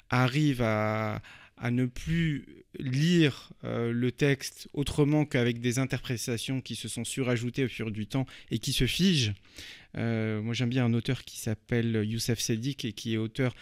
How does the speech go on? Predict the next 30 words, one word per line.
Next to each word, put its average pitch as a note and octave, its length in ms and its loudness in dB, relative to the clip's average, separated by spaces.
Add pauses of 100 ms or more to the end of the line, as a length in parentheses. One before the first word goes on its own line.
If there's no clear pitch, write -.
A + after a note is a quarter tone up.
(240)
d'un A#2+ 60 2
livre C3 160 2
qui - 80 -8
s'appelle B2 260 2
Nous D3 200 8
n'avons C#3 340 8
jamais C#3 360 6
lu C3+ 180 0
le B2+ 120 4
Coran, C#3 360 0
pa-, - 260 -6
par A2 200 -2
exemple. A2+ 360 -2 (300)
Mais E3 260 8 (220)
une D3+ 100 -2
question F#3+ 380 -2
peut-être, F3 460 2
euh, B2 100 4
puisque - 240 -8
vous C3 160 0
enseignez C3+ 460 2
en A#2+ 100 0
théologie, B2 640 4 (480)
euh, B2+ 280 4 (680)
est-ce E3 280 2
que, F3+ 500 6 (120)
euh, C3+ 260 2
judaïsme, D#3 800 6
christianisme, D#3 880 4
islam, D#3 720 2